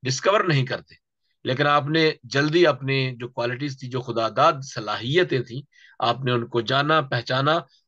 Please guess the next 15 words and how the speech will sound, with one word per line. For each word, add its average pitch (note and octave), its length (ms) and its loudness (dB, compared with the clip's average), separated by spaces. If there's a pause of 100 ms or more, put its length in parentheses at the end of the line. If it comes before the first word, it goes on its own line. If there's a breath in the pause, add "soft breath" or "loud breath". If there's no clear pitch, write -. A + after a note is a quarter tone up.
(120)
और B2+ 220 0
मंजर B2 340 -6
आम A2+ 140 -10
पर A2+ 160 -10
लेके A#2 240 -6
आई। D3+ 80 -2
और E3 140 -2
आपने, E3 460 4 (540 soft breath)
मैं C#3+ 260 4
अपने C#3 280 -4
नाज़रीन C#3 280 -2
को D#3+ 100 -4
बताता C#3 200 -6
चलूं E3+ 200 -2
कि G3+ 100 -8